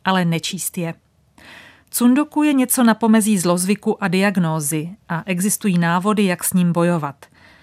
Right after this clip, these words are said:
Například si můžeme vytyčovat drobné dosažitelné cíle,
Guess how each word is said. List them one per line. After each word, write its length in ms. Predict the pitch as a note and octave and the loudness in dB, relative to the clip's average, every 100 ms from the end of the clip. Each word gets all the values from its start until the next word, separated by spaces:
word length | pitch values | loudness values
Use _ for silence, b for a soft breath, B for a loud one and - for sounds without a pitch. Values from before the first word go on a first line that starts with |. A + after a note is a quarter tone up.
| b b | b b
Například 640 | F3 E3 - G#3 - C4 - | -4 -4 -4 -4 -4 -4 -4
si 200 | D4 C4 | -2 2
můžeme 440 | A3 G#3+ A3 A3+ | 4 4 4 2
vytyčovat 560 | F#3 F3+ G3 G#3 F#3+ F3+ | 0 -2 -4 -2 -2 -4
drobné 460 | E3+ D#3 E3+ F3 | -2 -2 0 0
dosažitelné 760 | E3 - F3+ E3+ F3 E3+ F3 E3+ | -2 -4 -4 -4 -4 -2 -2 -2
cíle, 440 | - F3+ F3+ D3+ | -4 -2 -4 -4